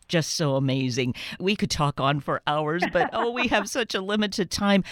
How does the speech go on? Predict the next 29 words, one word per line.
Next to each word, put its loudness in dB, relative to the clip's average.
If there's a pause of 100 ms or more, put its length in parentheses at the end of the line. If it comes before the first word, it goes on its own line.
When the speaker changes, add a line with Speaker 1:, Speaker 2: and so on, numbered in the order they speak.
(140)
Speaker 1:
I 2
just -2
Speaker 2:
Yeah. -6
Speaker 1:
want 2
to -4
say 0
I'm 0
so -4
grateful -4 (240)
that 4 (220)
you've 4
come 4
through 2
what 0
you've -4
done 2 (280)
and 2
that 0 (300)
I 4
trust, 0 (100)
uh, 2
you 2
know, 4
the -2
healing -2
is 0
continuing -2 (260)
to 4 (300)
proceed 2